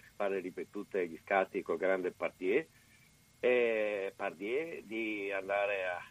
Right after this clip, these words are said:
a giochicchiare a, a pallacanestro ai tempi degli Essi, Macmillan, Barriera, e perciò cosa voglio dire? Il futuro sarà che i ragazzi staranno a casa e a livello telematico avranno dei C D, avranno,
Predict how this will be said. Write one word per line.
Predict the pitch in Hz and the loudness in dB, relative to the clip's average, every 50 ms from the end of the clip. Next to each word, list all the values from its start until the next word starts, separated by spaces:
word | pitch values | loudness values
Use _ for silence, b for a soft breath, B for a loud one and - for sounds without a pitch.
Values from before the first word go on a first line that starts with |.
| - - | -10 -4
a | 98 95 | -4 -2
giochicchiare | 87 98 95 - 98 87 - 98 95 101 104 101 98 92 | -2 -2 -4 -4 -8 -6 0 2 4 6 6 6 6 6
a, | 90 85 85 82 - - - _ - _ _ - - - | 4 2 0 -4 -8 -16 -20 _ -20 _ _ -20 -12 -8
a | 90 87 | -6 -4
pallacanestro | - 104 101 95 92 85 95 90 87 95 104 104 101 - 92 87 80 76 78 80 78 | 2 2 4 4 4 2 0 0 0 2 2 0 0 -2 -4 -4 -4 -4 -4 -4 -4
ai | 80 82 80 | -6 -6 -4
tempi | - 95 98 95 - 98 85 | -2 -2 -2 -2 -2 -4 -4
degli | 87 85 78 87 | -2 -4 -2 0
Essi, | 92 104 113 - - - 107 | 0 0 0 -2 -4 -10 -8
Macmillan, | 98 95 87 - - 82 87 87 98 107 110 110 101 | -6 -6 -6 -6 -8 -6 -4 -2 -2 -2 -2 -2 -2
Barriera, | 92 90 82 80 78 80 92 110 120 - - b b b b b b b b - - - - | 0 -2 -2 -2 -2 0 2 2 2 0 -2 b b b b b b b b -20 -20 -6 2
e | - 151 170 180 170 170 165 170 156 147 143 131 - | 4 4 6 6 6 4 2 0 0 0 -2 -2 -2
perciò | - 165 147 - - 175 135 110 - - | 0 -2 0 2 4 6 6 6 4 0
cosa | - 120 113 110 113 | -4 -4 -4 -2 -2
voglio | 107 117 117 107 101 92 | -2 -2 -2 -2 -4 -6
dire? | 85 90 92 87 87 - - - - - - - - | -6 -8 -10 -10 -10 -12 -16 -20 -20 -20 -10 -4 0
Il | 190 190 | 0 0
futuro | - 180 - - 113 104 - - 95 98 - - - - - - - - - | 0 -2 -6 -6 -6 -6 -4 -4 -4 -6 -8 -12 -20 -20 -20 -20 -20 -16 -8
sarà | - 110 90 | -4 -2 -2
che | - - 123 | -2 -2 -2
i | 113 | 0
ragazzi | 107 104 113 117 120 - - 90 | 0 2 2 2 0 -2 -6 -10
staranno | - 101 95 95 101 | -4 -2 -2 -2 -2
a | 95 | -4
casa | - - 92 98 101 98 135 143 - b b b b - _ - | -4 -2 0 0 0 0 -2 -4 -4 b b b b -20 _ -4
e | - 113 | 0 0
a | |
livello | 113 117 113 131 123 107 95 | 2 2 2 2 2 2 0
telematico | - 110 113 113 95 87 95 98 - 131 113 - 98 | -2 0 -2 0 0 -2 -4 -4 -4 -6 -4 -2 0
avranno | 92 92 95 95 90 92 | 0 2 2 0 0 -2
dei | 80 78 85 82 | -6 -6 -8 -8
C | - - - 107 | -8 -8 -10 -8
D, | 82 92 117 - - - - - - - | -6 -8 -8 -10 -10 -16 -20 -20 -8 -2
avranno, | - 107 107 101 104 104 107 104 101 98 92 92 87 82 | 2 4 4 6 6 4 4 4 2 2 2 2 0 -4